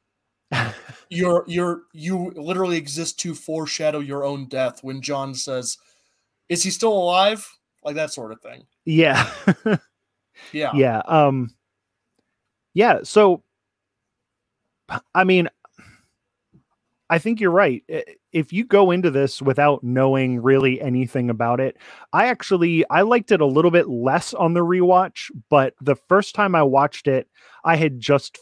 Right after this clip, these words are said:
Speaker 1: finished the book, which is a
Speaker 2: Okay.
Speaker 1: bad habit of mine because,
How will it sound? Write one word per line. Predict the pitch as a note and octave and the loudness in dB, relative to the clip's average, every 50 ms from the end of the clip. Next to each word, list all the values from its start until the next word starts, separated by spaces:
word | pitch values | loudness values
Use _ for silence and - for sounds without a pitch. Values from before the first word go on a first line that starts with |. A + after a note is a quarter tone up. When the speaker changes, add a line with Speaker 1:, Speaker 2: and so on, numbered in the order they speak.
| _ - | _ 0
Speaker 1:
finished | D3 C#3+ D3+ D3+ - - - | 2 2 2 0 -2 -4 -4
the | D3+ D3+ | -2 -2
book, | C#3+ D3 D#3 D#3+ D3+ - _ - - - _ _ _ _ _ _ _ _ - | 2 2 2 2 2 -2 _ -18 -20 -20 _ _ _ _ _ _ _ _ -2
which | C3+ D3 C#3+ - D3 | 0 0 2 2 0
is | D3 B2+ C#3+ | 0 0 0
a | C3+ | -2
Speaker 2:
Okay. | A#2+ G#2+ A#2 - _ - | -4 -6 -12 -4 _ 2
Speaker 1:
bad | F#3+ F3 F3+ F3+ E3 D3 C#3+ | 2 4 4 2 2 2 0
habit | B2+ D3 C#3+ C3 B2+ B2 A#2+ | -2 -4 -6 -4 -4 -4 -4
of | A#2+ G#2+ - | -4 -6 -6
mine | B2 A#2 A#2 A2 A2 A2+ A#2 | -6 -6 -4 -6 -6 -8 -8
because, | A2+ C3+ B2 - C#3 A#2+ A#2+ A#2+ A#2 B2 | -8 -6 -2 0 0 2 2 0 -2 -6